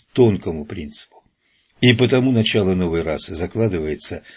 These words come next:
на проявленном, утвержденном принципе огня на земле.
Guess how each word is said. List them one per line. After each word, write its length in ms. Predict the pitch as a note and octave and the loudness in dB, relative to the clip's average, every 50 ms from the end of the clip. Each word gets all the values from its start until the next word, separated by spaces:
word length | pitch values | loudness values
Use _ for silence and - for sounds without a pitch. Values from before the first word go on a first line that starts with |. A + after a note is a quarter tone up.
| - _ - | -20 _ -2
на 240 | - A2 A2 G#2+ - | 2 4 4 4 4
проявленном, 800 | - G2 F#2 E2+ E2+ G2+ A#2+ A2 F2+ D#2+ D#2 D#2 D2+ D2 D2 - | 2 -2 -2 0 2 0 0 0 0 -4 -6 -6 -6 -6 -6 -2
утвержденном 880 | - A2+ A2 - A2 F#2 F2+ D#2+ D#2+ D#2 F2+ G2 G#2+ A2+ G#2+ G#2+ A2 G#2+ | 0 0 0 2 2 0 0 0 0 0 0 2 4 4 2 2 0 -2
принципе 600 | - F2+ F2 E2+ F2+ - - A2 - - A2 G#2+ - | -2 -4 -4 -4 -4 -4 -4 -4 -2 -4 -4 -2 0
огня 400 | A#2 G2 F2+ F2+ F2+ E2 D#2+ D#2+ | -2 -2 -2 -4 -6 -6 -6 -6
на 140 | E2+ F2 | -6 -6
земле. 460 | F2 F2+ F2+ G2 G2 F2 D#2+ D2+ - | -6 -6 -6 -6 -4 -6 -6 -6 -8